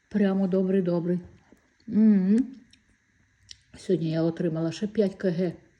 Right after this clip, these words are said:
інжиру. Зараз я вам ближче, ну, вже вони, бачите, консервою трошки примазались, але вже, о, бачите?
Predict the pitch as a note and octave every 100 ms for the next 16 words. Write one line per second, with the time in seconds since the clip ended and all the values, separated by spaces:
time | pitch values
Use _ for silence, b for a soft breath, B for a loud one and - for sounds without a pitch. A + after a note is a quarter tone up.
0 | _ b b b b b b b - A3+
1 | G#3 F3+ D3+ G3 A3 - _ _ _ _
2 | _ _ _ _ b b b b b b
3 | _ _ G3 F#3+ F3+ F#3 F#3+ G3 - G#3+
4 | G#3 G3 G#3+ G3 G3 F#3+ F#3+ - G3 F#3+
5 | F#3 - F#3+ F3 F3 F3 F3 B B -
6 | F#3 - - F3+ F3+ F3 E3 E3+ E3+ F3+
7 | F3 - _ F3+ F3 E3 E3 D#3 D#3+ -
8 | - D#3+ - _ b b b b b _
9 | F3 E3 - -